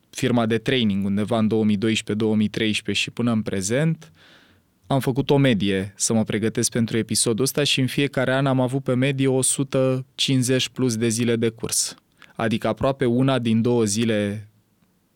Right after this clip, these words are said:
ale unui an eu eram în curs, predând lucruri pe care, mă rog, le-am înțeles,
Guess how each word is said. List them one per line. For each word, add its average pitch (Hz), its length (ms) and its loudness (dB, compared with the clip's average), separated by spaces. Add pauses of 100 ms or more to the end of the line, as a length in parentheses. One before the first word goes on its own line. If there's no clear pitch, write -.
(160)
ale 110 200 0
unui 110 340 2
an 143 220 2
eu 139 80 4
eram 139 340 4
în 135 220 2
curs, - 440 -4 (420)
predând 123 540 2
lucruri 151 380 2
pe 139 120 0
care, 143 420 0 (960)
mă 131 140 4
rog, 127 240 2
le-am 127 260 2
înțeles, 131 680 2